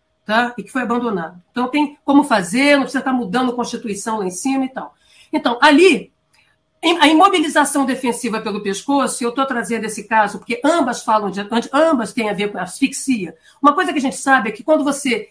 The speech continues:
ingere, me lembrando um pouco da época que eu fui bioquímica, sem ser, né, você ingere muito, né, respira, e eu sou alérgica, respira gás ou qualquer coisa assim, a capacidade recuperadora é baixa.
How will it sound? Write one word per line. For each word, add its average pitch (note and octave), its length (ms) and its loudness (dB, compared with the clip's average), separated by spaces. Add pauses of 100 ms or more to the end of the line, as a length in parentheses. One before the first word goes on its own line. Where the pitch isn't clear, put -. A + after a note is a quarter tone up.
(100)
ingere, G3 640 -2 (100)
me G#3+ 80 -8
lembrando G#3+ 380 -4
um G3+ 80 -8
pouco G#3 180 -2
da F#3+ 120 -2
época G3 180 -6
que - 80 -12
eu - 20 -10
fui F#3+ 160 -10
bioquímica, F#3+ 540 -4
sem F3 260 -8
ser, A#3 260 -6 (240)
né, A#3+ 120 0
você A3+ 240 -2
ingere A3 340 0
muito, G#3+ 140 0
né, B3+ 320 2
respira, B3 840 2
e G3+ 80 -8
eu A3 80 -2
sou G#3 200 -4
alérgica, F#3 520 -2 (140)
respira A#3+ 480 2
gás F#3+ 360 4
ou G3 60 -6
qualquer F#3+ 220 -8
coisa F3+ 200 -6
assim, C4 220 0
a A3 60 -2
capacidade C4 720 2
recuperadora A#3+ 640 -2
é D4 40 2
baixa. A3+ 520 -2